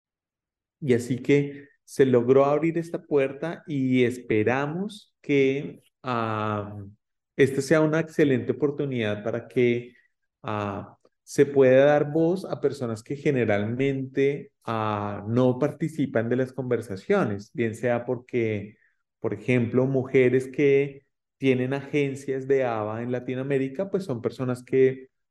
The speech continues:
ah, pueden ser personas que no publican, ah, sus resultados en revistas indexadas. Entonces, esta, por ejemplo, podría ser una buena manera de mostrar toda esa contribución que están haciendo,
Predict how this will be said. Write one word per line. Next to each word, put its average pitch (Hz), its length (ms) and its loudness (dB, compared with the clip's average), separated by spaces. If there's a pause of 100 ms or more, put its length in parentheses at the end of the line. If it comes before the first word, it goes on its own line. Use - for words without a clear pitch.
(140)
ah, - 180 -10
pueden 131 220 4
ser 139 200 0
personas 135 380 -2
que - 140 -4
no 120 400 0
publican, 135 920 0 (240)
ah, 110 600 -2 (420)
sus 139 280 4
resultados 117 1040 0 (320)
en 123 420 0
revistas 110 600 -4
indexadas. 131 540 -2 (640)
Entonces, 110 360 -8
esta, 120 240 -2
por - 120 -2
ejemplo, 110 400 -4
podría 117 300 0
ser 110 180 -4
una 113 140 -2
buena 117 240 -2
manera 110 400 -6
de 107 300 -2 (340)
mostrar 104 840 -2 (460)
toda 127 260 -2
esa 156 160 -6
contribución 151 680 2
que 151 80 -2
están 147 260 -4
haciendo, 156 600 -2